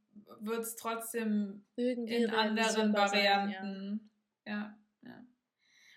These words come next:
Speaker 1: Und scheint hier grad auch so die Sonne ins Gesicht beiden.
Speaker 2: Ähm,
Speaker 1: Ist auch total schön.
Speaker 2: ja, bei mir, ich weiß nicht, ob du den,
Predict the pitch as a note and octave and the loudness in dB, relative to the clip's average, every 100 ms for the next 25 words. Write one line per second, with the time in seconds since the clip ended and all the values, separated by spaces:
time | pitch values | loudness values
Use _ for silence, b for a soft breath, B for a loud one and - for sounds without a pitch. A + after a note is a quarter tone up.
0 | _ A3+ G#3+ B3 A#3+ C4 C4 A3+ A3+ B3 | _ -6 -2 0 0 -2 -2 -2 -4 -6
1 | A3+ G#3 A3 B3 G#3 G3+ - G#3 G#3 G#3 | -8 -6 -4 -4 -4 -4 -6 -10 -6 -8
2 | - - A3 A3 A3 A#3 B3+ A3+ A3+ A3 | -8 -10 -6 -6 -6 -10 -10 -8 -6 -4
3 | A3 A3 A3 A3 G#3+ - G#3+ A3+ G#3 G#3 | -6 -8 -8 -6 -6 -6 -8 -4 -4 -4
4 | G#3+ G#3+ A3 A#3+ A3 G#3 F#3+ G#3 A3+ A3 | -6 -6 -6 -8 -6 -6 -6 -4 -2 -4
5 | - G#3+ A#3 A#3 - G#3+ G#3+ G#3 G3 | -6 -6 -4 -6 -8 -12 -10 -10 -10